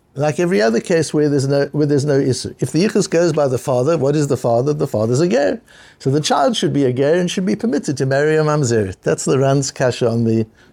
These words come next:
on the Rambam. Let's look at our Mishnah now, on the top of the next page of the sources. Kol makom sheyesh kiddushin ve'ein aveira, havlad olech achar hazachar. Whenever kiddushin works,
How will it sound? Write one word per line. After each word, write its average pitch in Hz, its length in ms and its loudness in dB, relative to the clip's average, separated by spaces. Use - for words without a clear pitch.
on 127 140 0
the 120 60 2
Rambam. 92 440 -2
Let's 156 220 0
look 151 140 2
at 131 80 2
our 117 100 2
Mishnah 113 360 0
now, 98 120 -2
on 95 100 -2
the 95 60 -2
top 120 220 -2
of 113 100 0
the 110 80 2
next 110 220 0
page 101 260 0
of 98 80 -2
the 95 60 -4
sources. 104 580 -4
Kol 220 240 2
makom 202 460 0
sheyesh 185 500 0
kiddushin 180 680 -4
ve'ein 190 340 0
aveira, 160 800 0
havlad 139 460 0
olech 160 380 0
achar 160 320 -4
hazachar. 147 580 -2
Whenever 170 540 0
kiddushin 214 760 -2
works, - 600 0